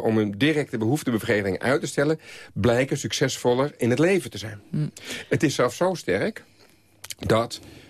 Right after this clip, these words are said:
Speaker 1: als kinderen, als kinderen dat kunnen... een grotere voorspeller is voor later succes dan hun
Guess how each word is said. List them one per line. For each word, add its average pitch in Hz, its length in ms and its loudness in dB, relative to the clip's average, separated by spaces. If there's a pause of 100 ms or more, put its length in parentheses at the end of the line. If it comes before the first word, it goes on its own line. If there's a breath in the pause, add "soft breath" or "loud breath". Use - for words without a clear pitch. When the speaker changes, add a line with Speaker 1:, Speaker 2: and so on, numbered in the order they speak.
(440 loud breath)
Speaker 1:
als 120 200 -2
kinderen, 120 360 2
als 117 220 -2 (120)
kinderen 123 260 2
dat 107 180 -2
kunnen... 170 400 2 (140)
een 104 160 0
grotere 165 540 2
voorspeller 165 600 0
is - 320 -4 (160 soft breath)
voor 131 220 2
later 113 340 2
succes - 520 -2 (160 loud breath)
dan 135 200 2
hun 131 220 4